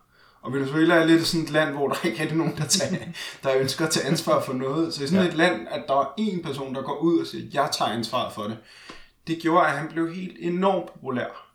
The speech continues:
Speaker 1: allerede der. Øh, og han ryger jo så i fængsel, og nærmest inden fra fængslet begynder at bygge en politisk bevægelse, som så er den, der vinder i nitten hundrede otteoghalvfems, da han stiller op til et, øh, præsidentvalg.
Speaker 2: Det er jo, øh,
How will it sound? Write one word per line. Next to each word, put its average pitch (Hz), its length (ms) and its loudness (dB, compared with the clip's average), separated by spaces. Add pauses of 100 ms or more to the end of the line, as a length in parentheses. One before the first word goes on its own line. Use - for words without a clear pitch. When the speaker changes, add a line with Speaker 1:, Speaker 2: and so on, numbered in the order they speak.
Speaker 1:
allerede 120 380 -2
der. 110 220 -4 (240)
Øh, 110 800 -4 (160)
og 110 80 -8
han 139 140 -4
ryger 151 220 -2
jo 143 60 0
så 165 140 2
i 165 120 2
fængsel, 196 360 -2 (720)
og 135 200 0
nærmest 147 500 2
inden 170 180 2
fra - 140 -6
fængslet 165 500 0
begynder 151 300 0
at 143 80 -6
bygge 160 260 -6
en - 60 -10
politisk - 480 -8
bevægelse, 117 520 -6 (400)
som - 260 -4
så 131 100 -2
er 120 140 2
den, 123 200 -2
der 117 80 -8
vinder 120 340 -6 (100)
i 107 240 -4 (380)
nitten 123 280 -2
hundrede 113 260 -4
otteoghalvfems, 127 680 -6
da - 80 -12
han 120 120 -8
stiller 113 300 -8
op - 320 -4
til 123 100 -12
et, - 340 -16
øh, 110 120 -18 (380)
præsidentvalg. - 480 -18 (800)
Speaker 2:
Det 110 120 -2
er 101 40 0
jo, 95 220 -6 (220)
øh, 87 240 -10